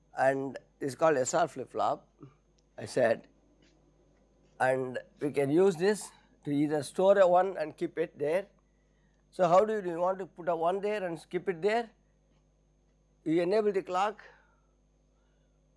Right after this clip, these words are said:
put zero one or one zero and output becomes one and remove the clock, or put S equals zero or S equals zero. There are two ways of doing it. So, once you set it to zero, one zero,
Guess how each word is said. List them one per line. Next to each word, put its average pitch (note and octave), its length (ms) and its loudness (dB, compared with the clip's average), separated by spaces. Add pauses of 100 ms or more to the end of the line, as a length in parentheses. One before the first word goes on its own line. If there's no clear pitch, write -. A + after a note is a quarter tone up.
(260)
put G#3+ 140 -4
zero F#3 280 0
one A3 300 -2 (480)
or C#3+ 140 -10
one E3 220 -2
zero G#3 380 -2 (1000)
and D#3 240 -2 (180)
output F3 360 -4
becomes D3+ 280 -4
one G#3 340 0 (800)
and E3 180 -6
remove F3 260 -2
the C#3+ 80 -8
clock, A2+ 380 -6 (1400)
or G3+ 320 -2 (460)
put F#3+ 160 -6
S E3 160 -6
equals E3 200 -8
zero D3 180 -4
or C3+ 140 0
S A2 100 -16
equals G2+ 220 -16
zero. G2 260 -14
There C#3+ 120 2
are C#3+ 60 -2
two F3+ 160 2
ways C#3+ 200 4
of A#2 120 -6
doing F#2+ 220 -8
it. - 140 -16 (920)
So, F3+ 180 6
once G#3 320 4
you G#3+ 100 -4
set F#3+ 280 -4
it A3 140 -8
to F#3 100 -6
zero, D#3 360 -4
one F3 220 0
zero, E3+ 540 -2